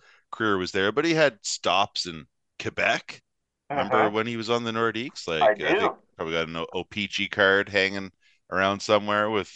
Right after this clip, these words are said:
Speaker 1: uh, Clark as a, as a Nordique. He had a, a pit stop on Long Island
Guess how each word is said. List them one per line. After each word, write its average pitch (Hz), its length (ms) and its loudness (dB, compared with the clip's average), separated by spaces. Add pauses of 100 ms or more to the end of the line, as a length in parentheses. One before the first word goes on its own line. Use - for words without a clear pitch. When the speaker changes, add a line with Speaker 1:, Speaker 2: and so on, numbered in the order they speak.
Speaker 1:
uh, 87 320 2 (480)
Clark 98 360 2
as 85 100 -6
a, 85 140 -6 (120)
as 87 160 -4
a 80 60 -6
Nordique. 92 540 -4 (440)
He 107 140 -2
had 95 340 6
a, 82 300 2
a 85 180 0
pit - 280 2
stop 90 420 6
on 82 380 4
Long 87 340 4
Island 92 640 6